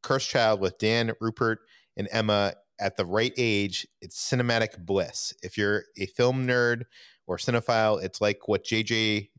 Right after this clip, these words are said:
did with Star Wars. Star Wars really started to be great again when J J made the film, and we all had the original cast back. There's no question, if you're a Star Wars fan, you have mo-, <laughs> you were mo-, <laughs> it, it's funny when he's saying this. I'm like, does he have any clue what the reaction were to the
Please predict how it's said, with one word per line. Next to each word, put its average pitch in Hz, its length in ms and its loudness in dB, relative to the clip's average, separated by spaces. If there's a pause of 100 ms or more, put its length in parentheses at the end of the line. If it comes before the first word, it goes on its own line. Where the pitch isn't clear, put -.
(100)
did 107 220 2
with 92 200 -4
Star 117 340 0
Wars. 117 400 2
Star 110 240 0
Wars 110 260 2
really 107 220 2
started 110 440 0
to - 480 -20
be 113 100 -2
great 113 200 2
again 110 240 0
when 101 160 0
J 107 160 0
J 104 220 2
made 104 260 0
the 107 60 0
film, 104 480 2 (440)
and 90 80 -2
we 95 120 0
all 107 240 2
had 107 260 2
the 104 80 2
original 104 320 0
cast 95 360 -2
back. 87 220 0
There's - 180 -8
no 120 120 2
question, 123 480 -4
if 107 140 -2
you're 104 100 2
a 101 60 0
Star 107 240 2
Wars 101 180 2
fan, 98 400 0 (560)
you 98 120 2
have 87 100 -2
mo-, 110 200 0 (400)
<laughs> - 340 -10
you 117 280 2
were 139 180 6
mo-, 123 220 2
<laughs> - 20 -6
it, - 840 -4
it's 180 160 2
funny 294 200 2
when 254 120 4
he's 196 120 0
saying 143 220 2
this. 110 160 2
I'm 117 100 0
like, 120 220 2
does 151 160 0
he 302 120 2
have 330 240 4
any 156 280 2
clue 127 340 4
what 113 320 2
the 120 100 4
reaction 107 500 2
were 113 300 2
to 113 180 2
the 107 300 2